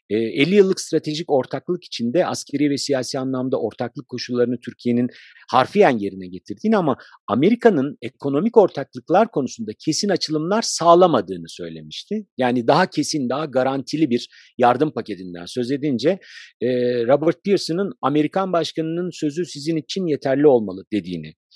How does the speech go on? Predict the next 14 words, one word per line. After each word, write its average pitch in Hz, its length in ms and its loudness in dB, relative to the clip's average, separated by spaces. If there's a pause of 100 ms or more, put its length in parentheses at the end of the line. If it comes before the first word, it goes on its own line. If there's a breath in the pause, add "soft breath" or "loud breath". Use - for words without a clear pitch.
(320 soft breath)
e, 85 40 -10 (320)
öğrenmiştim. 127 800 4
Bu 170 100 6
haberi 185 460 2 (320)
N 147 140 -4
T - 160 -8
V'de 175 300 2
bir 175 280 -2
son 165 260 -6
dakika 120 240 -4
haberi 101 200 -4
olarak 95 320 -8
verdim 104 360 -6
ve, 151 200 6